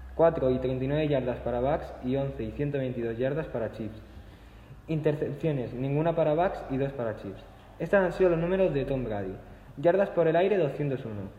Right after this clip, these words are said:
Yardas terrestres, menos dos. Touchdown, tres. Intercepciones, cero. Además, ha sido el M V P del partido. Tom Brady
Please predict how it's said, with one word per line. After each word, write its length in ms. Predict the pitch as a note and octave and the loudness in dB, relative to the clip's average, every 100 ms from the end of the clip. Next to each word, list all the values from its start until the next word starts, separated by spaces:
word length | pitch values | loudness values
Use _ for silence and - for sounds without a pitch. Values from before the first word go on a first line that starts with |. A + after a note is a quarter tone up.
| - | -10
Yardas 280 | C3 D3 E3 | -2 0 0
terrestres, 460 | D#3+ D#3 E3 - E3+ | 0 0 0 0 -2
menos 260 | B2+ A2 | 0 -4
dos. 220 | G#2 G2 - - - - | -4 -6 -8 -18 -20 0
Touchdown, 580 | E3+ D#3+ D3+ E3+ G3+ F3 | 2 4 4 2 2 -4
tres. 200 | - G2+ F#2 - - - - - | -6 -8 -8 -14 -20 -20 -20 -10
Intercepciones, 640 | D3+ C#3+ C#3 C#3+ D#3+ D#3+ B2 | -4 -2 0 -2 -2 -2 -2
cero. 180 | A2 F#2+ F#2+ | -6 -6 -8
Además, 340 | C3 C#3 D3+ F3 | -2 0 0 -2
ha 60 | E3+ | 0
sido 180 | F3 | 2
el 80 | E3+ | 2
M 100 | D3+ D3 | 2 0
V 60 | |
P 80 | D3+ | 0
del 120 | D#3 | 0
partido. 360 | B2 G#2+ A2 G2 G2 - - - - - | 0 -4 -6 -8 -8 -16 -20 -18 -20 -2
Tom 180 | - D4 | 2 4
Brady 420 | G3+ G#3 F3 E3 | 4 4 2 0